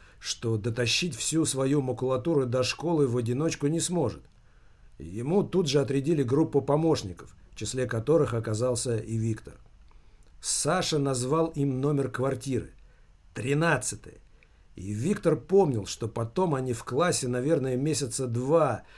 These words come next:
расходясь из школы по домам, подтрунивали над Сашей, что он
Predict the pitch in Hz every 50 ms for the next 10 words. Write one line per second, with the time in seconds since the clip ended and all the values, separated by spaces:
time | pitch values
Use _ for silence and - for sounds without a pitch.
0 | - - - 104 107 120 123 - - - 139 143 143 165 139 120 - 131 117 -
1 | - - - - 151 147 131 120 113 123 110 113 117 113 131 175 185 175 151 -
2 | - - - - - - - 156 - - - - 165 175 190 185 170 143 127 117
3 | 107 107 104 107 113 113 113 - - - 170 180 - - 147 131 117 - - 139
4 | 147 147 120 107